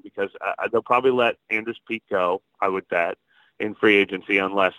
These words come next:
the market is just not there for them and he comes back pretty cheap.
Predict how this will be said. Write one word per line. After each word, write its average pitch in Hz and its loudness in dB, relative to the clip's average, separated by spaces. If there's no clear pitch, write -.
the 98 -2
market 95 -2
is 87 -6
just - -8
not 92 -6
there 90 0
for 92 -6
them 92 -4
and 92 -10
he 90 -12
comes 95 -2
back 85 0
pretty 90 -6
cheap. 95 -4